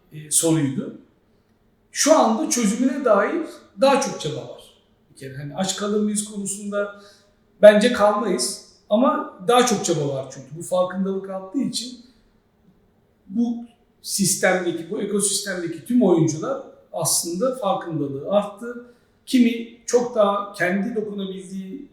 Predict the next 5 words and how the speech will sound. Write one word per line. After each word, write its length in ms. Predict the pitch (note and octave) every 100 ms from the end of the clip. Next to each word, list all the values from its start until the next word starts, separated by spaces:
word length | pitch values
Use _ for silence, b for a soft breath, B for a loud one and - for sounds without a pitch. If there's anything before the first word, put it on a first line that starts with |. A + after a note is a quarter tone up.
| _ -
alanda 540 | E3+ F3 E3+ E3 E3
hızlı 440 | E3+ F3 E3 F#3+
aksiyonlar 560 | - - D#3+ D3 C3+ C3
alıyor. 500 | C#3+ F#3 F3+ F#3 F#3 B B _ -
Kimi 540 | A#3+ A3 A3 A3